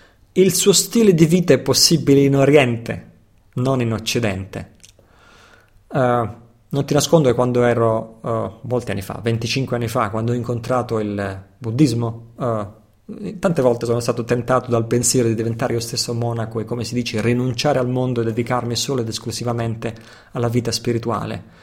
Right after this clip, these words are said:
E in certe fasi non l'ho fatto solo ed esclusivamente perché ero già sposato con la mia adorabile consorte e compagna di questa vita. Non fosse stato per lei non ci avrei pensato neanche per un attimo a, a, a, a fare questo,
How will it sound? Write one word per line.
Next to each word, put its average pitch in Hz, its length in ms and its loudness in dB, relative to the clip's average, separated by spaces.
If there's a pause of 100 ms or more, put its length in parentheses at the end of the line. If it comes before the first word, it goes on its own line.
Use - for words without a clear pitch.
(340)
E 160 120 2
in 156 160 2
certe 226 320 4
fasi 185 320 2
non 147 160 2
l'ho 151 100 4
fatto 165 480 -2
solo 190 380 2
ed 151 80 2
esclusivamente 143 840 0
perché 120 280 -2
ero 120 140 0
già 123 200 -2
sposato 113 880 -4
con 113 180 -8
la 110 100 -6
mia 110 400 -6 (380)
adorabile 113 520 -4
consorte 113 580 -8
e - 20 -8
compagna 113 460 -4
di 117 80 -6
questa 120 260 -6
vita. 139 320 -4 (520)
Non 139 140 -4
fosse 147 160 0
stato 156 200 4
per 151 160 0
lei 151 220 4
non 123 180 -4
ci - 100 -6
avrei 120 240 2
pensato 123 460 -4
neanche 131 540 0
per 113 120 -4
un 113 100 -2
attimo 104 600 -8
a, 104 460 -8
a, 117 400 -10
a, 104 300 -10 (760)
a 117 420 -8
fare 123 280 -2
questo, 120 260 -2